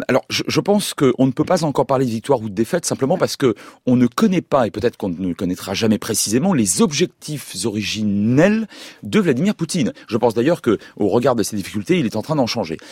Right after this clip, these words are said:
Mais ce qui est sûr, c'est que lorsque vous êtes l'acteur, lorsque vous misez, lorsque vous, euh, décidez de, de, j'allais dire, d'entrer dans l'arène ou de commencer la partie, d'une part, et que d'autre part, sur le papier, vous êtes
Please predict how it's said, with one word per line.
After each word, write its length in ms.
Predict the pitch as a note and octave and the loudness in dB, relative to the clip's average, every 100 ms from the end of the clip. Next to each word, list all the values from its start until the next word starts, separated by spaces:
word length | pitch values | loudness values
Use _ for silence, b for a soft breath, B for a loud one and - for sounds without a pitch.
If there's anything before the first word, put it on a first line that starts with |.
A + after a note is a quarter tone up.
| B B - | B B 0
Mais 140 | B2 | 2
ce 120 | B2 | 2
qui 100 | - | 0
est 80 | F#3 | 0
sûr, 340 | - C3+ G#2+ - B B | -2 -4 -4 -6 B B
c'est 200 | - D#3+ | -6 -4
que 280 | - B2+ G2 - B | 0 2 0 -4 B
lorsque 280 | - A#2+ - | -2 -2 0
vous 240 | D3+ C#3 E3+ | 0 2 0
êtes 220 | G3 - - | -2 -8 0
l'acteur, 680 | A2+ E3+ - - B2+ F2+ D#2+ _ | 4 4 2 0 2 2 -2 _
lorsque 260 | - G2 - | -4 -2 0
vous 220 | D#3 G#2+ | 0 2
misez, 460 | G#2+ C#3+ F#3+ A#2+ A2+ | 2 4 4 4 0
lorsque 280 | F#2+ - A2+ | 0 -2 -4
vous, 420 | F#2 B2+ G#3+ D#3 b - | -2 4 4 2 b -8
euh, 180 | E2+ G#2 | -4 -4
décidez 560 | E2 A#2+ - - D3+ G3 | 0 2 4 2 0 0
de, 200 | A#2+ G2+ B - | 2 0 B -6
de, 240 | G2+ F#2 - B B | -4 -4 -6 B B
j'allais 180 | F#2+ G#2 | -2 0
dire, 160 | C3+ | 0
d'entrer 380 | G2 C3+ C3 E3+ | 2 2 2 2
dans 120 | C3 | 2
l'arène 360 | A#2+ A#2 A#2 F#2 | 4 4 2 2
ou 80 | G2+ | 2
de 80 | A2 | 0
commencer 400 | - E3 D#3+ F3+ | 2 0 2 2
la 80 | B2+ | 0
partie, 300 | G#2 - - - | -4 -10 -10 -2
d'une 160 | G#2+ | -2
part, 200 | D#2+ - - B B B | -2 -6 -12 B B B
et 100 | - | -2
que 120 | - | 0
d'autre 260 | D#3+ C#3+ F3+ | 0 2 0
part, 180 | D#3+ C3 | 0 0
sur 160 | - | 2
le 60 | C3 | 2
papier, 320 | - - G3 | 2 0 -2
vous 200 | C3+ A2 | -2 0
êtes 200 | D#3+ - | 0 -2